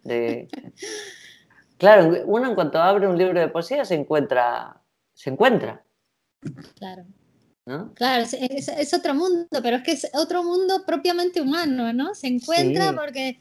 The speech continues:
Speaker 2: porque te habla de, de lo que eres, de tu humanidad.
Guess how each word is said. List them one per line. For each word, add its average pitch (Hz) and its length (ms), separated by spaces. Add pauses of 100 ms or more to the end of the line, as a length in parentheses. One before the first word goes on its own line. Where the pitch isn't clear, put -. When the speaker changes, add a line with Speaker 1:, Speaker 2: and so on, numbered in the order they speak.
(460)
Speaker 2:
porque 233 300
te 233 140
habla 339 240
de, 262 300
de 220 380
lo 220 140
que 294 280
eres, 214 300
de 214 120
tu 220 160
humanidad. 226 760